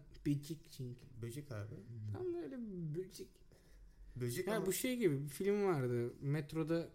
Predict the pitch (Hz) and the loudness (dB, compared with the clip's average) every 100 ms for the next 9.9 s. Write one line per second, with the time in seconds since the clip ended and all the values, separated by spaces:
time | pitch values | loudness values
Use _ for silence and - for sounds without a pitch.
0 | - 156 151 156 156 - 160 147 151 - | -4 0 2 2 2 2 0 0 -4 0
1 | 156 147 143 156 151 151 147 143 165 147 | 2 2 2 2 2 2 2 2 2 0
2 | 151 143 123 113 156 156 - - - - | 0 2 4 4 2 0 -8 -20 -20 -20
3 | - - 156 208 220 - 233 202 277 247 | -20 -6 -2 -2 -2 4 6 6 6 6
4 | 214 - 247 185 151 147 143 143 139 139 | 2 0 2 2 4 4 4 4 2 0
5 | 110 - 135 123 127 127 - 123 175 190 | -2 -2 -2 -2 -4 -4 -4 0 2 2
6 | 160 135 113 98 90 - 113 127 - - | 2 0 0 0 -4 -8 -4 -2 -2 -6
7 | - - 120 123 104 71 - - 180 180 | -8 -6 -4 -4 -6 -6 -6 -4 -2 0
8 | 151 - 101 - 95 76 87 113 87 65 | -2 -2 -4 -4 -4 -4 -4 -2 0 -2
9 | - - - - - - 127 143 147 | -6 -14 -18 -20 -18 -8 4 6 6